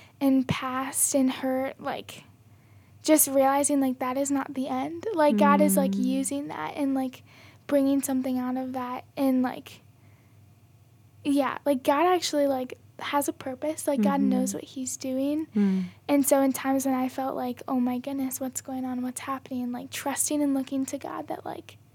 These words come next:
Speaker 1: he's doing something. And it's even looking back, like, whenever I was in high school or middle school, like, I would have never expected myself to be
Speaker 2: Yeah.
Speaker 1: here. And, like, the same thing is, like, I, I, I don't even know if I could, like, comprehend what, like, God might wanna do after I
Speaker 2: Mm-hmm.
Speaker 1: graduate or, like,
Speaker 2: Mm-hmm.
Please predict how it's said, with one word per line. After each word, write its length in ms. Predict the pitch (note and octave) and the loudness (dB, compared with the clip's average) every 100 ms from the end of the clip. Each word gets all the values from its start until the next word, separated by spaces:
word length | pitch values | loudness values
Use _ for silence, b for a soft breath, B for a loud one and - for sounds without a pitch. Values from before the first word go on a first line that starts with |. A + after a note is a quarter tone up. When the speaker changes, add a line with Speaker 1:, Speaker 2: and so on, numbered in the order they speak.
| b b b | b b b
Speaker 1:
he's 320 | - C#4+ C#4+ | -4 0 2
doing 260 | - C#4 C4+ | 2 0 0
something. 540 | C#4+ C#4 D4+ E4+ F4+ B B B - | -2 -4 0 0 -2 B B B 2
And 340 | C#4+ C#4 C#4 - | 4 2 -2 0
it's 360 | - D4 - - - - - - _ _ | 2 2 0 -4 -8 -20 -20 -20 _ _
even 460 | D#4+ E4+ D#4+ D4+ C#4 - _ _ | 8 10 8 4 0 -10 _ _
looking 440 | D4 D4 D4 D4 C4+ | 0 0 2 0 2
back, 340 | C4 C4+ C4+ | 2 -2 -2
like, 140 | C#4 C4+ | -4 -2
whenever 260 | C4 B3+ | -4 -4
I 80 | B3 | -6
was 100 | B3 | -4
in 60 | B3+ | -6
high 160 | - C#4 | -4 -4
school 220 | - C4 | -2 0
or 20 | |
middle 260 | A#3+ C4+ D4+ | 0 0 0
school, 220 | - C4+ | -2 -2
like, 120 | B3 | -4
I 80 | C4 | -4
would 80 | C4+ | -2
have 80 | C4 | 0
never 300 | B3 B3+ C4 | 0 -2 -6
expected 580 | - - - - - - | -10 -12 -12 -12 -10 -10
myself 340 | - - - | -10 -10 -10
to 100 | - | -8
be 80 | F#3 | -6
Speaker 2:
Yeah. 260 | E3+ E3 E3+ | -4 -4 -6
Speaker 1:
here. 180 | F3+ - B B B B - | -8 -12 B B B B 2
And, 200 | C#4+ C4+ | 4 4
like, 220 | B3 C4+ | 0 0
the 100 | C#4+ | 0
same 300 | - C#4+ C4+ | 2 0 2
thing 200 | D4 C4+ | 0 0
is, 140 | C4+ | 0
like, 120 | C4 B3+ | -4 -2
I, 100 | C4+ C#4 - | -2 -2 0
I, 240 | C#4 D4 - - | 0 0 0 4
I 120 | D4 | 6
don't 120 | E4 | 6
even 100 | D#4+ | 4
know 100 | D4 | 2
if 80 | C#4 | 0
I 80 | C4+ | 0
could, 180 | C#4 B3+ | -2 -4
like, 160 | B3+ | -6
comprehend 800 | - C#4 C4 C4 B3+ C4+ C#4 D4+ B B B B | -6 -8 -6 -8 -6 -6 -6 -10 B B B B
what, 240 | C#4 C#4 - | 2 4 4
like, 160 | C4+ | 0
God 200 | C4 C4 | -2 0
might 200 | B3+ B3+ | 0 -2
wanna 260 | C#4 C4 C4+ | -6 -6 -6
do 360 | C#4 D#4 D#4 - | -8 -6 -6 -4
after 340 | C4+ G#3+ G3 | -2 0 0
I 80 | D3+ | -2
Speaker 2:
Mm-hmm. 100 | F#3+ | -2
Speaker 1:
graduate 600 | F#3+ A#3+ C#4 D#4 - D#3+ - | -4 -6 -6 -8 -6 -8 -2
or, 220 | C#4+ - | 2 2
like, 220 | C4 F3 F3 | 2 0 0
Speaker 2:
Mm-hmm. 200 | F3+ | -2